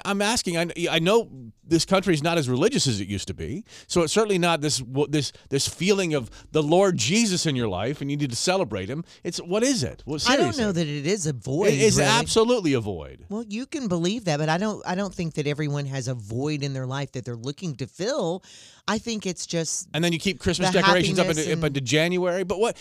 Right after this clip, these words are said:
Speaker 1: you're manufacturing happiness if you think that you put, like, Christmas lights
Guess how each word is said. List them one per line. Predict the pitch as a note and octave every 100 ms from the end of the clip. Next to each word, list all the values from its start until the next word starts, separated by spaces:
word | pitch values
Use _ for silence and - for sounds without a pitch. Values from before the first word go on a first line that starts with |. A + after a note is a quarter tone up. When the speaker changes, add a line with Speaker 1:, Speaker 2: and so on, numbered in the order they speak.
| -
Speaker 1:
you're | F#3+ G3 F3+ F#3+ G3+ G#3+ G#3+
manufacturing | - F#3 F#3 G#3 - F#3 F3+
happiness | D3+ E3+ F#3 F#3 D3 A#2 G#2
if | A2+
you | A#2+
think | A2 B2 A2
that | D3 -
you |
put, | A#2 -
like, | C#3 C3
Christmas | - F3+ - D#3 -
lights | G2 F2 -